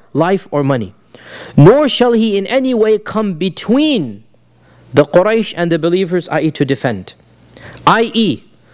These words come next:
the mushrikun are being told, and this is,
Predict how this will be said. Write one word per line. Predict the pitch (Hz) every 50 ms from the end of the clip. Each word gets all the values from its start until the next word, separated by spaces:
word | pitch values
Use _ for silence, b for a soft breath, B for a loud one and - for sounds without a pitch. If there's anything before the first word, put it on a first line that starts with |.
| b b b b b - - - - - - - - -
the | - 139
mushrikun | 147 165 196 185 - - 185 190 180 - - 220 247 262 262 254 -
are | 190 185 180
being | 156 170 190 190 185 180 170
told, | - - 208 233 220 190 143 117 - -
and | - 120 120
this | 143 -
is, | - 165 135 123